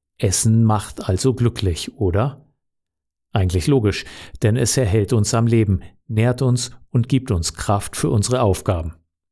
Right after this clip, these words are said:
Zeugnisse aus Archäologie und Historie zeigen, dass Essen stets mehr als nur Nahrungsaufnahme war. Schließlich erleben wir den kulinarischen Genuss mit all unseren Sinnen.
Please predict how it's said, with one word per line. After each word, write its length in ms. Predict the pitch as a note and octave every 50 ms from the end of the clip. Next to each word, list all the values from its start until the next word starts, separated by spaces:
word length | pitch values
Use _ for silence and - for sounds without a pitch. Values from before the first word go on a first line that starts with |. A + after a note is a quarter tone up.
| _ _ _ _ _ _ _ _ _ _ _ -
Zeugnisse 540 | - - G#2+ G2+ G2+ - G2+ F#2+ - - A2+
aus 180 | G#2 F#2+ - -
Archäologie 580 | - G#2 - - F#2 F#2 F2+ E2 F#2+ G2+ A2+ A2
und 100 | G2+ F2
Historie 560 | E2 - - - - G#2+ G#2+ G#2+ B2+ C3 A#2+
zeigen, 460 | B2 - - A#2 A2+ A#2+ C3 C3 - - - - - - - - - -
dass 220 | A#2 A2+ - -
Essen 340 | - C3 B2+ - - D3+ C3+
stets 500 | - - - - C3+ C3+ - - - -
mehr 440 | G#2+ G#2+ A2 G#2+ G#2+ A2+ A#2+ - -
als 240 | C3 A2+ - -
nur 120 | B2 A#2+ A#2+
Nahrungsaufnahme 1000 | B2 B2 C3 C3 A2 - G2+ F#2 - - - G2+ - - G2+ F#2 F#2+ F#2 F2 F2
war. 240 | F2+ F2 E2+ - - - _ _ _ _ _ _ _ _ _ _ _ _ -
Schließlich 720 | - - C3 A#2+ A#2 A2+ - C3+ C3 B2+ B2 - - -
erleben 420 | A#2+ G2+ G2 G2 G2+ G2+ A#2+ A#2 A2
wir 180 | A#2+ A2+ A2+
den 240 | A2+ A2 G2+ G2 G2
kulinarischen 760 | - - - G#2+ G2+ F#2+ F#2 F#2 G2 G#2 G2+ F#2+ - - G#2
Genuss 420 | F#2 G2 F#2 G2+ A2+ B2+ - - -
mit 300 | A#2+ A2+ - - - -
all 260 | G2 F#2 F#2 F#2 G#2+
unseren 400 | - A2+ G2+ G2 - - A#2 A2
Sinnen. 400 | - C#3+ C#3 A#2 G#2+ G2 F2